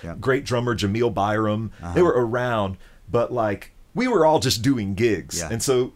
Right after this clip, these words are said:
Speaker 2: sometimes, like, the school kids would end up on gigs with the gospel kids.
Speaker 1: Yeah.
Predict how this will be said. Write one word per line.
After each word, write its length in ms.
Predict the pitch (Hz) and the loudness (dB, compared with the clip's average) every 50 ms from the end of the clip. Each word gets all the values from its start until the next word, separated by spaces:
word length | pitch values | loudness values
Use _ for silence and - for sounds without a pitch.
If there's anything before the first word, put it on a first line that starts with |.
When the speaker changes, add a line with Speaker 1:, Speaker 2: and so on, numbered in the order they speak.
| - - | -12 -8
Speaker 2:
sometimes, 640 | - - - - 120 156 143 147 143 139 139 - - | -6 -2 0 0 -2 0 0 0 0 -2 -2 -2 -2
like, 300 | 127 113 110 101 - - - - - - | -2 -2 -2 -2 -6 -10 -20 -20 -16 -8
the 100 | 113 127 | -4 -2
school 380 | 120 - - - 135 131 143 139 | -2 0 0 0 0 -2 -2 -2
kids 400 | - 123 107 104 104 98 - 101 | 0 0 2 2 2 0 -2 -2
would 260 | 104 110 107 101 - | -2 0 0 0 -2
end 200 | - 113 117 113 | -4 -4 -2 0
up 180 | 110 104 - - | 0 0 0 -2
on 120 | 104 95 | -4 -4
gigs 380 | 98 98 107 107 107 98 - - | -2 0 0 0 0 -2 -2 -2
with 240 | 104 101 98 - - - _ | -2 -2 -2 -4 -8 -20 _
the 100 | 107 98 | -8 -4
gospel 380 | - 147 147 165 - - 101 85 | 0 0 0 0 -2 -4 -6 -10
kids. 360 | - - 85 78 78 76 - | -10 -8 -8 -8 -10 -10 -8
Speaker 1:
Yeah. 180 | 90 87 85 | -8 -8 -8